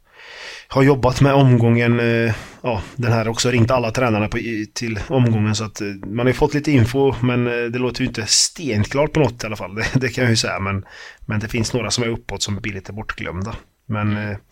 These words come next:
Speaker 1: vi får väl se vad vi bakar ihop. Eh, tror att vi kan få ihop en, ett riktigt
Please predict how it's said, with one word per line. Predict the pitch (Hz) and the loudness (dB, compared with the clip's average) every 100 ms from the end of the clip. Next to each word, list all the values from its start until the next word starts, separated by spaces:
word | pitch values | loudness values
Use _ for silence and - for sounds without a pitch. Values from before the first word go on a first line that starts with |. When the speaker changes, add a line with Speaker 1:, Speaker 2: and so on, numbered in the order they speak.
| - - - | -20 -20 -16
Speaker 1:
vi | 113 | -6
får | 127 | -2
väl | 135 | 0
se | 135 | 0
vad | 135 135 | 0 0
vi | 127 | -2
bakar | 135 135 131 | -4 -2 -2
ihop. | 127 - - - - - | -2 -6 -16 -16 -14 -10
Eh, | 101 101 101 104 107 - _ _ _ - | -8 -6 -6 -8 -12 -16 _ _ _ -14
tror | 123 113 | -10 -6
att | 101 107 | -8 -8
vi | |
kan | - 98 | -8 -6
få | 110 | -6
ihop | 101 | -4
en, | 98 95 | -4 -6
ett | 104 | -8
riktigt | 107 98 98 - | -10 -10 -12 -14